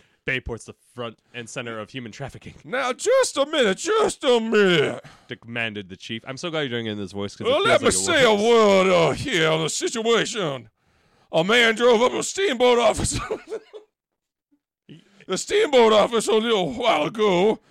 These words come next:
Speaker 2: and tried to hold up Mister Harrity. But a passenger happened to come into the office just then and, well, a fellow got frightened and ran away.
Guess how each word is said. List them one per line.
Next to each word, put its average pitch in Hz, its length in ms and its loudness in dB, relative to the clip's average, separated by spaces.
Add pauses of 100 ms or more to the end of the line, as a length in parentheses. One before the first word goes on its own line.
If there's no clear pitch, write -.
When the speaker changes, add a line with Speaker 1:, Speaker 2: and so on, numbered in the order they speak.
(200)
Speaker 2:
and 165 100 -12
tried - 180 -4
to 127 280 0 (440)
hold 196 600 2
up 202 240 4
Mister 214 360 0
Harrity. - 680 0 (800)
But 269 120 -2
a - 280 2 (220)
passenger 208 540 0
happened 190 260 -2
to - 60 -8
come 214 320 4
into 220 220 -2
the 370 100 0
office 226 340 0
just - 280 -8 (260)
then 240 320 -2
and, 160 220 -6 (400)
well, 190 360 0 (320)
a 120 60 -10
fellow 170 320 -2
got 220 240 0
frightened 220 420 2
and 143 180 -2
ran 170 240 2
away. 175 500 2